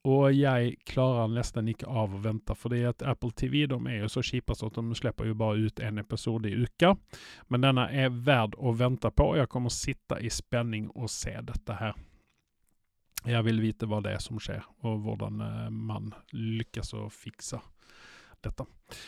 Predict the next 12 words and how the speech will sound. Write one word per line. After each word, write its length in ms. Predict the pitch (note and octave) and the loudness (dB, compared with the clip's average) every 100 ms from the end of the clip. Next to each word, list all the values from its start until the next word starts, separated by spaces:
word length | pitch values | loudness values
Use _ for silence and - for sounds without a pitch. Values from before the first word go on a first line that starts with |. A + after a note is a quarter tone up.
| - - | -20 -6
Eh, 840 | E3+ E3 F3+ F3+ F3+ F3+ F3+ F3+ E3+ - - - - | 6 8 10 10 10 8 8 6 4 -2 -20 -20 -10
ja, 280 | C3 C#3+ - - | -2 0 0 -2
alltså 220 | F3 C#3+ | 0 4
det, 160 | D#3+ D#3+ | 4 6
det 100 | E3 | 6
är 60 | |
en 80 | D#3+ | 8
intressant 540 | D#3+ D3+ D#3+ E3 B2 - | 6 6 4 2 4 4
premiss 400 | C3 A2+ A2+ B2 | 4 2 -2 0
i 60 | |
detta 260 | A#2+ - B2+ | 0 -2 0
här. 220 | C#3 C#3 | 2 0